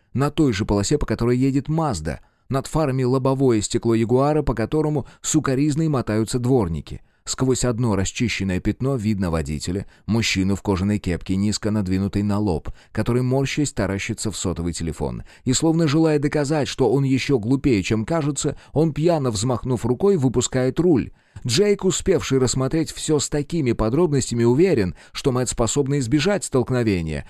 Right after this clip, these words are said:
Она уже выкручивает руль, но стремительно несущийся Ягуар махом преодолевает расстояние между двумя машинами,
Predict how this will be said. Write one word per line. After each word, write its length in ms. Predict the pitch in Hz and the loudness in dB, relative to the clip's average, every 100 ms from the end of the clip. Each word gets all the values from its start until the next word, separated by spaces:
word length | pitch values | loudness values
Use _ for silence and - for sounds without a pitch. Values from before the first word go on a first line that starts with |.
| - | -6
Она 320 | 101 120 120 | -2 0 0
уже 340 | 123 104 123 151 | 0 0 0 2
выкручивает 640 | 165 147 139 - 151 160 | 2 2 2 2 2 2
руль, 300 | 156 127 87 - - | 4 2 2 -4 -4
но 180 | 147 165 | 0 0
стремительно 720 | - 175 190 202 - 147 147 | 0 2 2 2 2 2 2
несущийся 680 | 160 151 190 156 147 127 135 | 2 2 0 2 0 2 2
Ягуар 420 | 139 143 185 185 | 2 4 2 4
махом 560 | 160 185 165 - 139 | 4 4 2 0 0
преодолевает 580 | 135 147 135 139 147 135 | 2 2 4 4 4 2
расстояние 560 | 131 123 147 156 156 156 | 0 0 2 2 2 2
между 400 | 165 165 107 131 | 2 2 2 0
двумя 340 | 123 139 139 | 2 2 2
машинами, 600 | 131 131 202 214 170 131 | 0 0 2 2 2 0